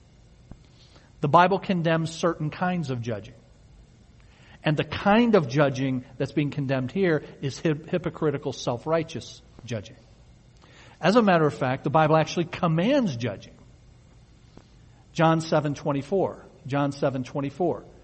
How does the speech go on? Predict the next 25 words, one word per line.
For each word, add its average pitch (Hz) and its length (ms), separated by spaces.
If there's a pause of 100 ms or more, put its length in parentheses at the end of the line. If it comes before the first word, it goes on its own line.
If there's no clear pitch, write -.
(640)
Also 175 420
in 143 100
red 139 180
letters, 131 400
by 113 240
the 104 80
way. 131 280 (1300)
"Judge 156 520 (100)
righteous 143 640 (120)
judgment." 120 460 (100)
That's 120 160
a 120 40
quote. 110 340 (1200)
Jesus 123 300
says, 117 240
"Judge 123 440
righteously." 120 560 (1500)
And 135 120
then 156 320
First 170 240
Corinthians 160 500
two 190 320
and 151 120
verse 143 220
fifteen. 143 540